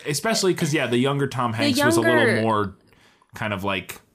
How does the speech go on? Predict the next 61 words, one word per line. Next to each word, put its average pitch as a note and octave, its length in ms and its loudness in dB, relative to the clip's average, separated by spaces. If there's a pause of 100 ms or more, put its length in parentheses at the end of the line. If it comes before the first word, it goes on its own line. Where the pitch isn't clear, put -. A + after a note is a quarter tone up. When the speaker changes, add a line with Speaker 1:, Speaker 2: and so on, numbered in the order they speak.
(140)
Speaker 1:
eccentric-y G#2 720 -4
a G#2 80 -2
little G#2+ 240 -2
bit. B3 200 0
Speaker 2:
Yeah, F#3+ 240 2
and, A#3 200 0
like, A#3 180 -2
younger B3 540 0
Shia F#3+ 480 -2
LaBeouf F3+ 400 -2
is F#3+ 260 -4
kind F#3+ 340 -4
of F3 120 -4
like E3+ 180 -4
a F3 80 -4
goofy F3 560 -8
every E3+ 320 -6
Speaker 1:
Yeah, D#3 280 -2
Speaker 2:
kid. E3+ 280 -6
Speaker 1:
yeah, B2 260 0
yeah. G2 280 -2
And F#3 120 -6
so A3+ 80 -2
that's G#3+ 240 -2
fair. F#2 280 -2
I A#2+ 120 -2
do, B2+ 220 0
I A#2+ 140 -2
do, A#2+ 180 -2
I A#2+ 100 -4
guess A#2+ 200 -4
I G#2+ 80 -2
do G2 160 -4
see F#2 200 -6
that F2 200 -6
in E2 40 -12
the F2 60 -10
sense F#2 240 -8
that, E2+ 100 -8
yeah, F2+ 220 -2
I'm F#2+ 80 -8
thinking G2 340 -6
more F#2 380 -6
now F2+ 420 -6
in, F#2 100 -10
in F#2+ 240 -8
retrospect F2+ 540 -8
of E2+ 160 -12
Tom F2+ 220 -8
Hanks F2 320 -10
in F2+ 140 -10
his E2+ 160 -10
younger E2 340 -8
roles E2 360 -6
and, G2+ 80 -2
Speaker 2:
Mm-hmm. F#2 60 -4
Speaker 1:
like, E2 200 -10
Big E2 240 -10
and D#2+ 120 -12
stuff - 400 -10
where, D#2+ 260 -12